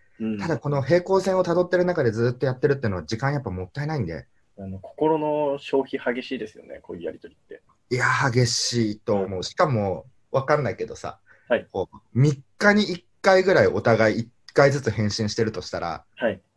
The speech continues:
Speaker 2: 少しのやりとりで一ヶ月経っちゃうとかね。
Speaker 1: そうですね。
Speaker 2: これはしんどいっすよね。
Speaker 1: うん。
Speaker 2: うん。だか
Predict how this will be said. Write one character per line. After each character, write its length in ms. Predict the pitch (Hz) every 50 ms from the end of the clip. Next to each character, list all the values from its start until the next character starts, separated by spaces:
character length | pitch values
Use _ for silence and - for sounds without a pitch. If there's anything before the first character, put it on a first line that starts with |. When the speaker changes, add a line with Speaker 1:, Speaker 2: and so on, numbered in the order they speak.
| _ _ _ _ _
Speaker 2:
少 240 | - - - 226
し 160 | 214 208 - 175
の 120 | 135 110
や 100 | 110 110
り 120 | 113 123
と 80 | 120 117
り 120 | 95 90
で 60 | - -
一 160 | - - -
ヶ 160 | - 180 170
月 180 | 139 135 - -
経 100 | - 98
っ 40 | -
ち 120 | - -
ゃ 40 | 80
う 60 | 78
と 80 | - -
か 120 | - 78
ね。 180 | 80 82 73 - _ _
Speaker 1:
そ 160 | _ - 117
う 80 | 104 -
で 80 | _ _
す 80 | 113
ね。 240 | 120 127 123 123 - _ _ _ _ _ _ _ _ _ 113 104 -
Speaker 2:
こ 340 | _ _ _ _ _ _ - -
れ 60 | -
は 100 | - 143
し 220 | 139 - - 147
ん 120 | 143 147 151
ど 160 | 160 175 175
い 200 | 160 127 113 110
っ 40 | -
す 340 | - - - - - -
よ 80 | 65 - _ _
ね。 840 | - 101 107 110 117 123 123 123 127 127 117 107 101 98 98 98 - _ _ _ _ _ _ _ _ 101
Speaker 1:
う 40 |
ん。 20 | 95
Speaker 2:
う 80 | 98
ん。 280 | 95 92 90 87 80 73
だ 60 | 64
か 160 | - - _